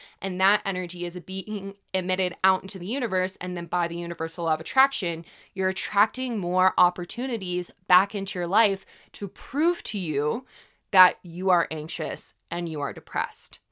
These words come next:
Because your subconscious mind doesn't know the difference between what's real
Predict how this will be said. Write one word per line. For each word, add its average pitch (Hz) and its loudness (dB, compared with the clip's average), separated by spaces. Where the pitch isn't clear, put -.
Because 196 -2
your 202 0
subconscious 208 -4
mind 180 0
doesn't 180 0
know 180 -2
the 170 -6
difference 240 -6
between 196 -4
what's 196 0
real 175 -2